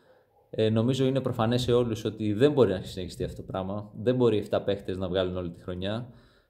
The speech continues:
Ε, πόσο μάλλον όταν η αεκ αυτή τη στιγμή δεν λέμε για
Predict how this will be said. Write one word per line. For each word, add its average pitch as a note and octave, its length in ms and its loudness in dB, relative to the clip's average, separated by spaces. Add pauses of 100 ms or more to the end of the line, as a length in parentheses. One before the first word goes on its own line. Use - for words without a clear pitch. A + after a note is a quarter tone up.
(120)
Ε, G#2+ 240 2
πόσο B2 280 0
μάλλον C3+ 300 2
όταν C#3 220 0
η B2+ 100 2
αεκ C3+ 140 2
αυτή C#3 140 -4
τη C3+ 60 0
στιγμή C#3 500 -4 (440)
δεν B2+ 280 -2
λέμε B2 380 4
για F#2 520 2